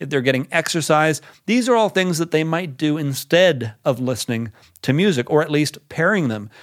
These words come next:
with listening to music. So those are the kinds of things they might have considered. Now, obviously, we have hindsight here. We know they ended up choosing podcasts. So let's continue to explore this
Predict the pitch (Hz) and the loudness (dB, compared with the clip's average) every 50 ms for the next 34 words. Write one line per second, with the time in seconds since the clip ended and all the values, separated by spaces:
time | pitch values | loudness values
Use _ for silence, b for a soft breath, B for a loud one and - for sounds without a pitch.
0 | B B 139 143 143 - 135 117 - - 120 110 107 - 113 120 123 120 113 101 | B B -4 -4 -4 -2 -4 -6 -4 -4 -6 -6 -6 -4 -2 -2 0 0 -2 -4
1 | - - - 220 254 294 311 285 294 285 269 - - 220 233 240 226 185 202 170 | -6 -2 0 0 0 0 0 -2 0 -2 -2 -2 0 0 0 0 0 0 -2 0
2 | 190 190 175 151 165 156 160 160 156 151 - - B B B B B 160 143 - | 0 0 0 0 -2 0 0 2 0 0 0 -4 B B B B B -6 -4 0
3 | - 190 190 - 247 214 185 170 165 175 190 208 233 233 240 226 180 - - 185 | 0 0 2 4 4 4 4 4 0 2 4 4 4 4 2 0 -2 2 2 2
4 | 180 170 175 _ _ - 170 190 190 156 156 - 175 175 185 170 - 180 170 180 | 2 0 -2 _ _ -2 2 2 2 2 2 2 2 2 2 2 2 2 2 2
5 | 156 180 190 208 214 196 B B B B 151 151 151 147 151 170 196 202 208 185 | 4 2 2 2 2 -2 B B B B -2 0 0 2 2 4 6 6 6 4
6 | 175 170 151 151 143 143 143 - - - - 151 139 123 131 120 - - 127 127 | 4 2 2 2 2 2 2 2 -2 0 0 2 2 2 0 -2 0 2 2 4
7 | 131 123 - - 123 131 160 180 - - - B B B B B B - 208 214 | 2 2 2 2 2 2 2 0 -2 -8 -12 B B B B B B 0 2 4
8 | 254 294 285 - - 269 240 214 - 226 220 214 214 202 - 202 - 156 160 - | 4 4 2 2 -2 -2 -2 -2 -2 0 0 0 0 2 0 0 2 2 -2 -2
9 | - - - 180 185 202 202 180 143 123 131 143 - | -4 -4 0 2 4 4 4 4 2 2 0 0 -4